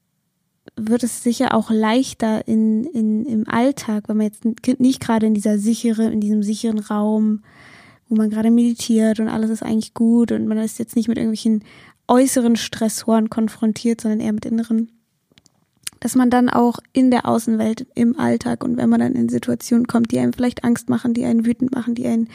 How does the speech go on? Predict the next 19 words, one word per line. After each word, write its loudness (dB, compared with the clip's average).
gestresst 0
machen 2
oder 0
was -2
auch -8
immer, 2
dass -6
man 2
dann 4
eher, 4
oder -2
wo 2
man 2
getriggert -4
wird -6
oder -4
wie -4
auch -8
immer, -4